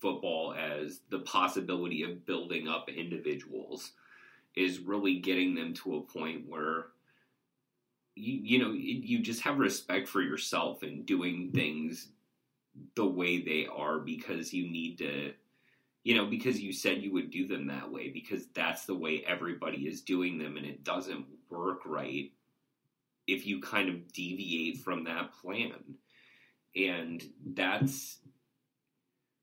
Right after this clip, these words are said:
you know, and then also having the boundaries where when transgressions happen, yes, there is some element of a case-by-case basis, but when you're looking at a sexual assault,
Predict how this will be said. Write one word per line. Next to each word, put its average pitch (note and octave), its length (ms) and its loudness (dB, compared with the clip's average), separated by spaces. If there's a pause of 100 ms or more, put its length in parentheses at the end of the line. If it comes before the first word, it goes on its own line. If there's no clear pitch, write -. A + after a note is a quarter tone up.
(120)
you B2 180 8
know, F#2+ 220 4
and A#2 260 6
then G#2+ 200 4
also G2+ 500 2
having F2+ 640 0
the D#2 300 -2 (120)
boundaries F2+ 720 0
where F2+ 160 2
when F2+ 320 0
transgressions E2+ 920 -2
happen, E2+ 640 -2
yes, F#2 400 2
there F#2 220 0
is F2+ 240 0
some D#2+ 240 -2
element E2 440 -4
of - 80 -12
a D2 80 -6
case-by-case - 960 -2
basis, F2+ 640 0
but - 320 -6
when F#2+ 180 2
you're F2 320 2
looking F#2+ 460 0
at C#2+ 320 -10 (800)
a F#2 60 0
sexual F2 680 -2
assault, - 600 0